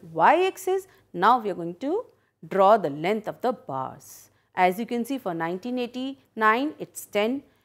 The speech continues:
nineteen ninety it's twelve, nineteen ninety-one it's eighteen, nineteen ninety-two it's twenty-five, and nineteen ninety-three it's forty-two.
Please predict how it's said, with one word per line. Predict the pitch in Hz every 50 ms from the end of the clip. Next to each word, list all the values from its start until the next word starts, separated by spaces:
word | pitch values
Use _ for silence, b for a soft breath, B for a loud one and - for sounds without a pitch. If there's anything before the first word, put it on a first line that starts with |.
| b _ -
nineteen | 196 202 208 233 269 262 - 359 349 302
ninety | 240 208 196 220 240 233 233 220 196 190 -
it's | - 226 - - - - _
twelve, | - - 202 202 220 262 285 277 b b b b b b _
nineteen | - 214 226 254 311 320 349 370 349
ninety-one | 311 262 247 220 226 214 190 185 180 175 185 -
it's | - 202 202 - - - -
eighteen, | - 180 185 185 _ 233 233 247 262 269 285 294 285 b b b b _ _ -
nineteen | 240 247 208 214 254 277 269 311 302 269
ninety-two | 233 202 196 190 - 208 190 _ - 226 -
it's | - 196 - -
twenty-five, | - - 190 185 196 185 190 175 - - 190 190 196 196 202 208 214 214 b b b b b b
and | - 185
nineteen | 190 202 226 254 247 294 277 254
ninety-three | 208 175 175 175 208 202 196 _ - - 254 233 196 - -
it's | 185 - - -
forty-two. | - - 175 160 - - 247 339 494 554 - - _ _ _ _ - 226 143